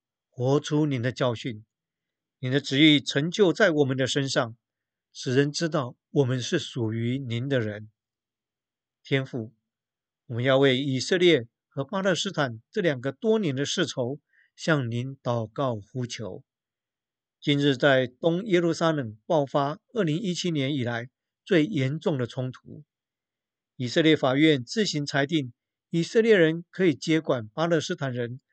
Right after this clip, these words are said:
在屯垦区的房屋，使耶路撒冷紧张情势再度升温，冲突越演越烈，战争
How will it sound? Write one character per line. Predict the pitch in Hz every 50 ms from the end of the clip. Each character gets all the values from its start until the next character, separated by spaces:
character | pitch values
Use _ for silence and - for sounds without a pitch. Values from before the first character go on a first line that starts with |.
| _ _ _
在 | - 156 135
屯 | - - - 147 175 214
垦 | - 156 131 120
区 | 113 - - 151
的 | 135 117
房 | - 127 117 117
屋， | 120 123 131 131 - _ _ _ _ _ _ _ _ _ _ _ _
使 | - - - 123 117
耶 | 175 208 156 151
路 | 151 147 123
撒 | - 160 147 143
冷 | 135 120 110 107 104 _ _
紧 | - 151 135 123 117
张 | - 151 139 139 127
情 | - - 123 123
势 | 123 - 156 127 113 - _ -
再 | - 208 170 143
度 | 117 - 160 135 117
升 | 107 - - 131 120 120
温， | 123 120 117 123 - _ _ _ _ _ _ _ _ _ _ -
冲 | - 196 196 202
突 | 190 - 135 127 131 147 - _
越 | - 202 190 170 135
演 | 120 117 117 110 107 107 - -
越 | 165 147 135 123
烈， | 113 123 113 107 - _ _ _ _ _ _ _ _ _ _ _ _ -
战 | - 165 143 127
争 | - 151 131 131 131 131